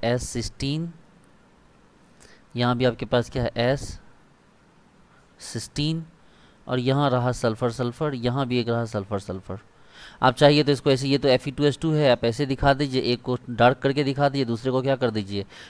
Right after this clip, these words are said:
लाइट कर दीजिए, ताकि पता चले कि हाँ सर यहाँ पर क्या हो गया, अप डाउन है। तो कायदे से ये क्या हो गया, ये एफ़ ई टू एस टू है, इस सिक्सटीन को काउंट नहीं किया जाएगा, ये दो एफ़ ई और ये दो सल्फर को काउंट किया जाएगा।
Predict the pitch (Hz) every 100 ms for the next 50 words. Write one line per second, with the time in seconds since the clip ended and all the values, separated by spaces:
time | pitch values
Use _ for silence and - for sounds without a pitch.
0 | - 139 165 165 175 156 156 143 135 139
1 | 131 147 139 135 131 131 127 123 123 120
2 | 123 113 135 120 107 - 117 - 127 123
3 | 120 113 - - _ - - - - 143
4 | 156 151 165 156 160 160 170 160 127 123
5 | 127 - 120 120 131 123 156 - 110 -
6 | 104 92 151 - - 139 - 165 160 147
7 | 143 147 156 160 135 107 104 107 147 143
8 | 123 117 135 120 123 160 143 123 127 120
9 | 120 113 127 135 135 107 104 104 101 101
10 | 104 101